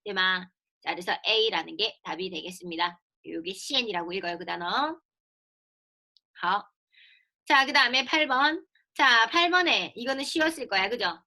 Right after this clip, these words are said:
팔 번에 D. 매원 D죠? 괜찮습니까?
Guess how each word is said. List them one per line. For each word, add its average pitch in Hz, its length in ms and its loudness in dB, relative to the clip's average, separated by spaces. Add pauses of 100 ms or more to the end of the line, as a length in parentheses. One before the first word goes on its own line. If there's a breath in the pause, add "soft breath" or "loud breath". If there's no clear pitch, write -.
팔 247 180 -4
번에 214 320 -2
D. 240 360 -4 (460)
매원 220 340 -2
D죠? 240 480 2 (880)
괜찮습니까? 233 720 -4